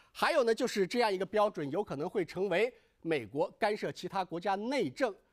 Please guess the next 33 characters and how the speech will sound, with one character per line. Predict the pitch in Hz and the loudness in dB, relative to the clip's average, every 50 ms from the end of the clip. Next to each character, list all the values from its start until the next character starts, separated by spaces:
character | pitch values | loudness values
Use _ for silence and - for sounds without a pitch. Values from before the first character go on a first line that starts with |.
| _ | _
长 | - - 151 147 185 | -8 -6 -6 -4 -4
臂 | 214 - 190 156 | -4 -4 -6 -4
管 | - 139 113 98 | -4 -4 -6 -4
辖 | - 123 123 | -4 -4 -4
的 | 139 135 | -4 -4
一 | 120 117 127 | -6 -6 -6
个 | 143 - 151 - - | -6 -6 -8 -8 -8
新 | - - - - 302 277 285 | -10 -6 -2 0 2 2 2
的 | 240 202 - - _ _ _ | 2 0 -2 -4 _ _ _
经 | - - 226 208 220 | -8 -4 -4 -4 -2
济 | - 170 | -4 -6
手 | - - - | -8 -8 -10
段。 | - 160 - - _ _ _ _ _ _ _ _ _ _ _ _ _ _ _ _ _ _ _ - | -6 -6 -6 -6 _ _ _ _ _ _ _ _ _ _ _ _ _ _ _ _ _ _ _ -6
我 | - | 0
们 | 220 269 | 2 4
来 | 320 330 | 4 4
看 | - 285 311 285 247 226 | 4 4 4 4 4 2
《经 | - 339 359 | 0 0 0
济 | 359 | 2
日 | 320 330 302 247 | 2 4 4 4
报》， | 196 254 220 208 - _ _ _ _ _ _ _ _ _ _ _ _ _ - | 6 4 4 2 0 _ _ _ _ _ _ _ _ _ _ _ _ _ 2
贸 | 339 370 349 294 | 4 6 6 4
易 | 233 214 | 2 -2
战 | 196 - 277 - 233 170 - | 0 0 0 0 0 -4 0
爆 | - - 226 196 | 2 2 2 2
媒 | - 165 160 175 202 - - | 0 -4 -2 -2 0 0 0
体 | - - 165 | -2 -4 -4
战， | 135 - 202 - _ | 0 0 0 0 _
美 | - 190 202 208 170 170 151 | -6 -2 0 2 2 0 0
中 | - 269 359 330 240 | 0 2 2 2 2
女 | 208 247 320 | 4 2 2
主 | - - 196 131 | 2 0 -6 -6
播 | 110 - 214 240 277 | -4 0 2 2 2